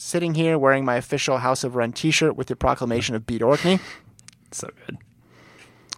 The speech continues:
Speaker 1: Do you have that shirt yet, by the way?
Speaker 2: Uh, not yet. I, so, I, I mean, part of me wants to order all three at the same time,
Speaker 1: Yeah.
Speaker 2: which I might just end
Speaker 1: Yeah.
Speaker 2: up doing, 'cause I, it, it was basically, like, trying to pick, like, which one to order first, which was just an impossible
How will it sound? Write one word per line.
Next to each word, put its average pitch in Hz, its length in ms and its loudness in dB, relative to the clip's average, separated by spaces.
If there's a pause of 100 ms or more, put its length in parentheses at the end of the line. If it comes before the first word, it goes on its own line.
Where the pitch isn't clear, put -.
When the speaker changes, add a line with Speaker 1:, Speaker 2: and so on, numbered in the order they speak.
(200)
Speaker 1:
Do 127 120 4
you 165 60 12
have 226 80 12
that 262 120 8
shirt 170 220 8
yet, 190 140 4
by 190 120 6
the 196 60 4
way? 180 80 10
Speaker 2:
Uh, - 20 10
not 156 200 12
yet. 156 180 10
I, 143 160 10
so, 156 400 10 (640)
I, 143 180 10 (100)
I 143 80 10
mean, 127 280 10
part 185 160 12
of - 20 10
me 143 60 12
wants 123 160 12
to 127 60 8
order 117 220 10
all 107 140 8
three 113 540 2 (240)
at - 80 0
the - 60 -6
same 101 200 2
time, 98 320 6
Speaker 1:
Yeah. 214 320 6 (140)
Speaker 2:
which 113 180 2
I 98 80 2
might 95 180 2
just - 200 -4
end 104 100 2
Speaker 1:
Yeah. - 60 0
Speaker 2:
up - 60 -12
doing, 90 380 0 (120)
'cause 98 160 4
I, 85 100 4
it, 107 360 0
it 185 40 6
was 135 100 8
basically, 135 300 10
like, 113 80 4
trying 127 180 6
to 110 40 2
pick, 120 320 2
like, 104 160 2
which 113 160 2
one 113 100 2
to 98 60 4
order 98 200 0
first, - 520 0
which 101 180 -2
was 98 100 -2
just - 200 -6
an 101 80 -2
impossible 95 720 2